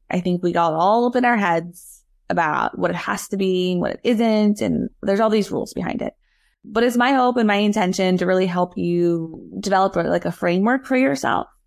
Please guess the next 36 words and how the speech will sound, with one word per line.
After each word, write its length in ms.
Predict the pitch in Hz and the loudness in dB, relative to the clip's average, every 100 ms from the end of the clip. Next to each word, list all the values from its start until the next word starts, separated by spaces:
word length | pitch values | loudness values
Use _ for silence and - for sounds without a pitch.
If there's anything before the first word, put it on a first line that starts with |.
| _ _ _ _ | _ _ _ _
and 180 | - 220 | 0 2
have 240 | 226 208 208 | 2 2 2
a 120 | 190 | 2
way 460 | 185 190 196 196 | 2 2 2 2
in 160 | - 180 | 0 0
which 320 | 180 180 - | -2 -2 -4
you 640 | 180 180 180 180 175 170 - | 0 2 4 2 0 -2 -2
move 640 | 180 185 180 180 175 185 - _ _ _ _ - | 0 2 4 2 0 -4 -10 _ _ _ _ -2
throughout 580 | 196 185 143 - - - | 0 2 0 -2 -8 -6
your 140 | 180 | -2
email 280 | 160 160 156 | 0 0 0
marketing 400 | 156 156 175 147 | 0 -2 -4 -4
and 100 | 160 | -2
develop 460 | 196 196 208 233 233 | 0 2 2 2 0
a 100 | 185 | 0
way 220 | 175 185 | 0 2
that 180 | 185 165 | 0 0
markets 600 | 165 170 180 - - - | -2 -2 -2 -4 -8 -6
your 640 | - 175 170 165 165 170 _ _ _ _ _ _ | 0 2 2 2 0 -2 _ _ _ _ _ _
offers 560 | - 185 190 190 185 180 | -2 0 2 2 2 2
that 320 | 170 165 - | 0 0 -2
is 200 | 175 185 | -2 -2
not 200 | 185 180 | 0 0
only 540 | 180 175 170 160 147 - | 0 -2 -2 -4 -6 -8
effective 520 | 165 170 - 165 156 | -4 -4 -2 -4 -2
and 140 | 160 175 | -2 -2
profitable, 560 | 185 196 233 240 254 | -2 -2 0 2 2
but 100 | 247 | 2
also 240 | 196 202 185 | 0 0 -2
feels 560 | 180 170 170 170 185 - | 0 0 -2 -4 -10 -4
really, 240 | 170 165 | -2 0
really 260 | 160 156 160 | -2 -2 -2
good 160 | - | -4
for 100 | - | -4
you. 220 | 165 - - | -4 -4 -4
So 560 | - 202 185 175 - | 0 2 2 0 -4